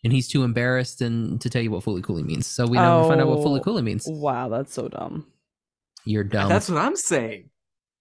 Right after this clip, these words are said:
Speaker 3: Okay. All right. So we're all in a weird state of our consumption of fooly cooly. I've seen the original and one and a half, yeah, one and a half episodes of alternative.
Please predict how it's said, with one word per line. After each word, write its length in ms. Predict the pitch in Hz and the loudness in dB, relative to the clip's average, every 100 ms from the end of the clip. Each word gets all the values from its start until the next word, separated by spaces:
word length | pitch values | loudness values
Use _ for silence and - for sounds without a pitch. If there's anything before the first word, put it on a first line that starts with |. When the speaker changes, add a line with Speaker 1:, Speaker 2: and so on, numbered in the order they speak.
| _ _ - | _ _ -8
Speaker 3:
Okay. 440 | 160 214 131 95 _ _ _ _ _ _ _ - | -2 0 0 -4 _ _ _ _ _ _ _ 0
All 80 | 151 | 4
right. 260 | 147 117 - | 4 2 -4
So 260 | - 180 | -2 2
we're 140 | 175 - | 2 2
all 140 | 208 | 0
in 40 | 254 | 0
a 80 | 147 | 0
weird 380 | 113 175 175 - - | 0 -2 -2 -8 -16
state 640 | - - - - 151 147 - | -12 -10 -10 -2 0 0 -2
of 440 | 120 117 - - _ _ _ _ - | -4 -6 -12 -20 _ _ _ _ -2
our 340 | 131 127 120 - 123 _ _ - | 2 2 0 -8 -20 _ _ -10
consumption 720 | - 131 - 143 143 - 127 | -6 -4 0 0 -2 -6 -4
of 100 | 117 | -4
fooly 240 | - 120 117 | -4 -4 -4
cooly. 380 | 117 110 101 _ _ - 311 _ - | -6 -6 -10 _ _ -20 -20 _ -2
I've 200 | 123 165 | 0 0
seen 480 | - 202 190 175 151 | -2 -2 0 -2 -4
the 140 | - 139 | 2 2
original 640 | 127 143 139 143 143 135 | 4 0 0 -2 0 -2
and 400 | 120 117 113 113 - | -6 -6 -6 -10 -10
one 260 | 120 127 | -2 0
and 80 | 151 | 2
a 20 | |
half, 380 | 147 135 135 _ _ _ - - _ _ - | 0 -4 -6 _ _ _ -20 -20 _ _ 0
yeah, 120 | 131 | 2
one 180 | 117 143 | 4 2
and 80 | 151 | 2
a 20 | |
half 120 | 139 | 0
episodes 520 | 135 139 135 123 120 | -4 -2 0 0 0
of 320 | 127 113 110 _ _ _ _ _ _ _ _ _ | -4 -4 -10 _ _ _ _ _ _ _ _ _
alternative. 720 | 160 123 139 143 120 110 110 | -4 -4 -2 0 0 -2 -6